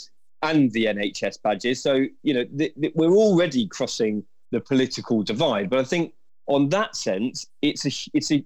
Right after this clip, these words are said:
human rights issue. And, and I think that it, it becomes part of the conversation that is right for it to be made.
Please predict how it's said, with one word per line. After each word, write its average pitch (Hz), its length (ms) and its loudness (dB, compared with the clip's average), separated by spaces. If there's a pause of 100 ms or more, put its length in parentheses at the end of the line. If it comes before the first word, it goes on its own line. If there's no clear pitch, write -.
human 156 360 4
rights 175 400 0
issue. 80 580 -4
And, 131 380 4
and 135 100 2
I 135 80 2
think 139 240 0
that 135 140 2 (260)
it, 139 160 2 (160)
it 143 160 -2
becomes 143 460 2
part 135 320 2
of 101 100 -8
the 113 80 -2
conversation 113 600 -4
that 98 120 -4
is 107 160 -12
right 113 300 2 (720)
for 117 260 2
it - 100 -8
to 113 120 -2
be 107 100 2
made. 107 560 0